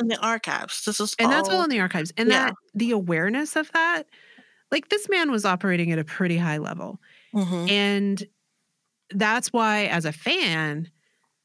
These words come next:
Speaker 2: uh, some of the language about women really disappoints me. Uh, he also wrote, you know, a beautiful song, "Dear Mama," about his mother.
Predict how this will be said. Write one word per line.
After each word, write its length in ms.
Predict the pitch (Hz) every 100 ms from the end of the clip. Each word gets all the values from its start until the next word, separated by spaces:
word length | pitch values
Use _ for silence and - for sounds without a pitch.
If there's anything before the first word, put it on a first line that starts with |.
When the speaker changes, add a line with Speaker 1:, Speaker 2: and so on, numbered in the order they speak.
| _ _ _ -
Speaker 2:
uh, 840 | 180 175 175 175 175 170 170 180
some 240 | - 196
of 80 | 220
the 60 | 233
language 360 | 226 233 226
about 260 | 220 220 214
women 560 | 202 254 254 254 254 226
really 320 | 180 208 247
disappoints 600 | 233 233 226 202 294 -
me. 340 | - - 175 - _ _ _ _ _ _ -
Uh, 60 | -
he 220 | - 254 226
also 300 | 226 277 254
wrote, 260 | 254 254 -
you 80 | 247
know, 160 | 233
a 60 | 226
beautiful 500 | 202 202 226 254 240
song, 360 | - 214 226
"Dear 200 | 175 175
Mama," 400 | 214 247 262 170 165
about 240 | 170 165
his 200 | 175 175
mother. 680 | 220 359 - 160 156 156